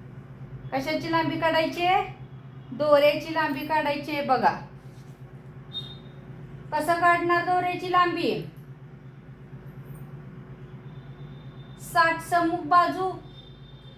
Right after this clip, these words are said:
आधी लिहा-, लिहून घ्यावं लागणार. के या ठिकाणी पतंग आहे, के बी ही त्याची काय आहे? लंब उंची.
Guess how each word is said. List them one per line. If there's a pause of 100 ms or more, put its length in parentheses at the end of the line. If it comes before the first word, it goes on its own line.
(160)
आधी
लिहा-,
लिहून
घ्यावं
लागणार. (400)
के
या
ठिकाणी
पतंग
आहे, (1800)
के
बी (560)
ही
त्याची
काय
आहे?
लंब
उंची.